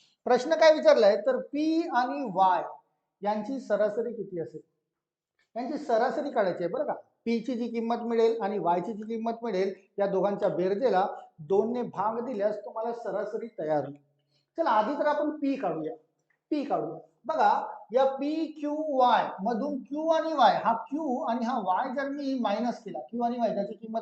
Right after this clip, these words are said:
पन्नास आहे, तर मला पी मिळेल, राईट? चला, पी ची किंमत काढतोय, या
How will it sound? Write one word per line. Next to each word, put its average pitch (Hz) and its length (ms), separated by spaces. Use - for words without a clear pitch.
पन्नास 202 320
आहे, 147 120
तर 226 80
मला 233 220
पी 247 220
मिळेल, 233 340
राईट? - 400
चला, 294 160
पी 285 260
ची - 180
किंमत 180 380
काढतोय, 143 280
या 226 220